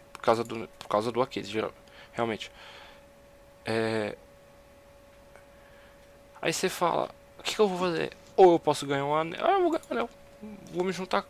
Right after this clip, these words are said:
que, aí cê olha assim, ele fala, eu vou me juntar a quem? Ao Lakers, ao Celtics, aí, aí tem o Warriors lá com cinco mi-, milha pra ele,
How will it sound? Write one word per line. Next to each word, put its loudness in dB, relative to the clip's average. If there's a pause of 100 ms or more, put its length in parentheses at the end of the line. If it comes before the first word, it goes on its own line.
(140)
que, 2
aí 6
cê 0
olha 2
assim, -4
ele -2
fala, -2
eu -4
vou -6
me -4
juntar -4
a -2
quem? -4
Ao 0
Lakers, -2 (160)
ao -12
Celtics, 0
aí, -4
aí 0
tem 2
o 4
Warriors 6
lá -2
com -12
cinco -8
mi-, -6
milha -2
pra -6
ele, -2